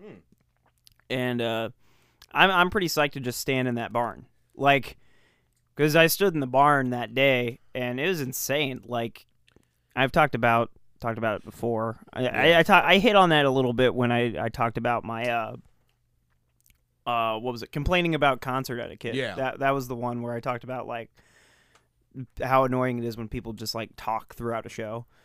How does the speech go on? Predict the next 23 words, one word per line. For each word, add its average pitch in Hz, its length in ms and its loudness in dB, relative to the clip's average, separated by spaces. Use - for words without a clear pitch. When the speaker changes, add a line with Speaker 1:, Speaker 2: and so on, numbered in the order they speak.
Speaker 2:
That's 185 220 4
why 220 80 4
Speaker 1:
Exactly. 175 140 2
Speaker 2:
Codfish 139 80 -6
is, 120 80 -6
like, 120 160 -6
great. - 300 -12
<laughs> - 100 -4
Speaker 1:
Well, 160 200 0
yeah, 160 300 2
and 127 480 -8
it's 139 160 -4
really 147 300 -2
weird 120 560 0
because, 113 420 -8
like, 101 300 -8
everyone's 131 400 -4
just 131 160 -8
so 120 200 -4
okay 117 220 -6
with 110 100 -6
the 107 80 -8
whole 107 420 -6